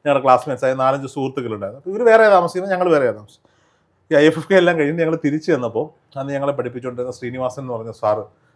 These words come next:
ആ, പറഞ്ഞു, "ഐ എഫ് എഫ് കെയുടെ എക്സ്പീരിയൻസ് ഷെയർ ചെയ്യാൻ" പറഞ്ഞു. ഈ കൂടുതൽ അവിടെ തമിഴ് മീഡിയമാണ്, ഇംഗ്ലീഷ് മീഡിയം എന്നൊക്കെ പറയുന്നത്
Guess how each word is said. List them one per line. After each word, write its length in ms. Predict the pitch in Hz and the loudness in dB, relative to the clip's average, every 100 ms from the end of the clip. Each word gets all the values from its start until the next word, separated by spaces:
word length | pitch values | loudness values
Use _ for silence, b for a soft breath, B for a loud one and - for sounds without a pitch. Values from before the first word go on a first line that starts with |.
| _ 113 | _ -6
ആ, 200 | 104 104 101 | -6 -4 -4
പറഞ്ഞു, 300 | 110 113 113 | -4 -4 -6
"ഐ 180 | 120 135 | -6 -8
എഫ് 160 | 135 | -10
എഫ് 80 | 123 - | -10 -4
കെയുടെ 160 | 117 113 | -2 -2
എക്സ്പീരിയൻസ് 600 | 117 - 151 135 123 113 | -4 -8 -6 -6 -10 -14
ഷെയർ 240 | - 107 | -8 -6
ചെയ്യാൻ" 180 | 107 101 | -6 -8
പറഞ്ഞു. 200 | 92 _ _ _ _ - | -12 _ _ _ _ -14
ഈ 160 | 107 104 | -10 -10
കൂടുതൽ 280 | - 135 139 | -4 2 2
അവിടെ 160 | 139 139 | 2 2
തമിഴ് 220 | 131 151 | 2 2
മീഡിയമാണ്, 380 | 160 151 151 131 | 0 2 4 4
ഇംഗ്ലീഷ് 500 | 131 - 110 107 - | 0 -6 -14 -12 -6
മീഡിയം 140 | 123 123 | -4 -2
എന്നൊക്കെ 200 | 127 117 | -2 -2
പറയുന്നത് 260 | 123 127 | -4 -6